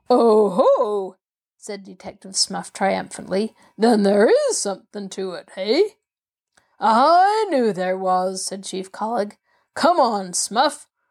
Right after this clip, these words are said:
We'll make this man Jackley talk yet. We're officers of the law, we are. And I'd like to see any doctor keep us from doing our duty."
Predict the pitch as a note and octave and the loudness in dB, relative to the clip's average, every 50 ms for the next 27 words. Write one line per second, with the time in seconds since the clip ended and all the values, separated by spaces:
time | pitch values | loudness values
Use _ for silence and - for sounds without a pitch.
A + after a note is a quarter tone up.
0 | _ _ _ G3+ A3 G#3 B3 A3+ C#4 C#4 - G#3+ B3 C#4+ C4+ - G#3+ A3 B3+ C#4 | _ _ _ -2 -2 0 0 0 0 0 -2 -2 0 0 0 0 0 2 2 2
1 | C#4+ A#3+ G#3 G#3 F#3+ G#3+ A#3 - D#4 D#4+ D4+ B3+ A#3 A3 C#4+ C#4+ C#4+ - B3 F3 | 2 0 0 -2 -2 -2 -2 -2 -2 -4 -2 0 0 0 0 0 -2 -4 -2 -2
2 | B2 - - - - _ _ _ _ _ _ _ _ _ _ _ _ _ E4+ F#4+ | -2 -4 -8 -16 -20 _ _ _ _ _ _ _ _ _ _ _ _ _ 0 2
3 | G#4+ C4+ A3+ - G#3 G3+ G3+ - - - - A4 G#4 - A4 A4+ A4 G#4+ G#4+ A4 | 4 4 2 2 2 2 2 2 2 0 -2 -4 -2 0 -2 -2 -2 0 0 -2
4 | A4+ - - C5 A#4+ F#4 C4+ G#3+ G#3 A3+ G3+ F#3+ G3 G3 G3 F#3 F#3+ G#3+ C4 D4+ | -2 -2 -4 -4 0 2 2 2 2 -2 -4 -8 -6 -6 -6 -4 -2 0 2 2
5 | G4+ A4+ G#4+ - _ _ _ _ _ _ _ _ _ _ _ F#3+ A#3 G#3 G#3 B3+ | 0 -2 -6 -10 _ _ _ _ _ _ _ _ _ _ _ -8 -2 2 2 2
6 | C#4 C4 C4 C4+ C4+ C4 B3 G#3+ - - - A3 A#3+ C4 C#4+ D#4+ F4 D4 C4 A3 | 4 4 2 0 0 -2 -6 -8 -6 -6 -6 -4 -2 -2 -2 -2 -2 -2 -2 -2
7 | - - _ _ F3+ F3+ - - - A3+ A3 - E4 F4+ E4+ - - F3 F3+ F3 | -2 -6 _ _ -18 -18 -14 -10 -10 -10 -6 -4 -4 -4 -4 -6 -8 -12 -14 -6
8 | F#3+ A3 C4+ D4+ D#4+ D#4+ E4 E4+ E4+ E4+ B3 A#3 F#3+ F#3 F3 F#3 F3 F3 - | -4 -2 0 0 2 2 4 4 4 4 4 2 0 0 -2 -8 -14 -16 -20